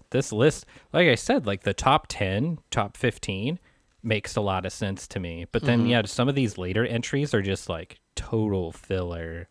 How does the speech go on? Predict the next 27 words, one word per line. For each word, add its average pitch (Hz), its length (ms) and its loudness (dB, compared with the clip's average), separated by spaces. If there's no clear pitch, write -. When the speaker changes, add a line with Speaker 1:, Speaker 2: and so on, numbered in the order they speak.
Speaker 1:
like, 87 240 -8
Speaker 2:
Yeah. 92 80 -6
Speaker 1:
nonsense. 87 760 -6
Point 127 300 2
of 113 180 2
No 110 180 6
Return. 104 600 2
Speaker 2:
Uh-huh. 107 300 0
Speaker 1:
That 101 180 0
one 104 200 -2
made 101 200 -2
sense 104 360 -6
to 117 120 -2
me. 117 300 -2
Then 113 200 2
there's, 110 300 2
like, 98 260 2
uh, 98 140 4
some 98 200 -4
Pam 107 300 4
Grier 92 280 -2
movies, 101 460 -2
like 87 180 -2
Foxy 92 400 -2
Brown 90 400 -4
and 87 100 -8
Coffee, 95 600 -4